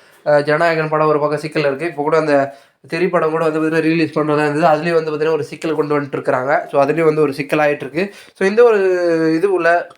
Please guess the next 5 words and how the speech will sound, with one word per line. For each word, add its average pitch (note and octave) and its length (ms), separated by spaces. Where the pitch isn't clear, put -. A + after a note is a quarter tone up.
தொடர்ந்து G#3 340
சிக்கல் G3+ 280
இருக்கிறதுனால F3+ 380
அந்த F3+ 80
கட்சியில G3 500